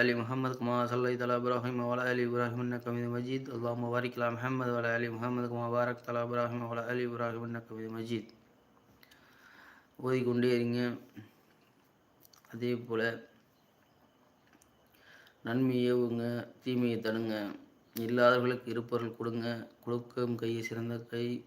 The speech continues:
உங்களுடைய பொருளாதாரத்தை அல்லாஹ் தஆலா மேன்மேலும் வளர்ப்பான். உங்கள் தேவைகளுக்கு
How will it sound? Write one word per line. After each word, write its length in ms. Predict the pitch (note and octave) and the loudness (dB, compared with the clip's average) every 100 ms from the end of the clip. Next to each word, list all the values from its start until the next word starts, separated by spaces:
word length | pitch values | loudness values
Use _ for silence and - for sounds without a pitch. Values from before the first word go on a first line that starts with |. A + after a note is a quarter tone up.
| - | -8
உங்களுடைய 340 | A#2+ A#2 A2 - | -4 -2 -2 -2
பொருளாதாரத்தை 760 | A#2+ B2+ B2+ B2 A2+ - A2+ A2 G#2+ G#2+ - _ _ - | 0 2 4 4 2 -2 -2 -2 -4 -10 -18 _ _ -8
அல்லாஹ் 340 | A2+ A2 A2 G#2 | -2 0 0 -2
தஆலா 200 | G#2 G#2 G#2 | -6 -6 -4
மேன்மேலும் 440 | G#2+ A2 G#2+ G#2+ G#2+ | -4 -4 -4 -6 -4
வளர்ப்பான். 400 | G#2+ A2 G2+ - - - - - - - - - - | -6 -6 -8 -10 -16 -20 -20 -20 -20 -20 -20 -20 -10
உங்கள் 300 | B2 B2 A#2+ A#2+ | -2 0 0 2
தேவைகளுக்கு 720 | C#3 C#3 C3+ C3+ B2+ B2+ B2 | 4 6 4 0 -2 0 2